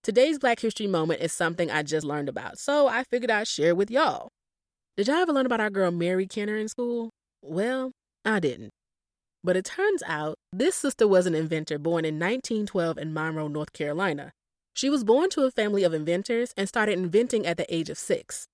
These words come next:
She holds multiple patents for a variety of inventions, but the one every lady owes her for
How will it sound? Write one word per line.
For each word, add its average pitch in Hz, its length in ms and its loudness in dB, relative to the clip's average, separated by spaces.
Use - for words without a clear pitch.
She 262 100 -2
holds 233 260 6
multiple 247 380 2
patents 196 420 -2
for 180 120 0
a 160 40 -2
variety 165 400 2
of 170 100 2
inventions, 156 600 -4
but 226 120 4
the 254 120 6
one 285 280 4
every 220 280 0
lady 180 340 2
owes 175 280 0
her 233 140 -4
for 262 420 4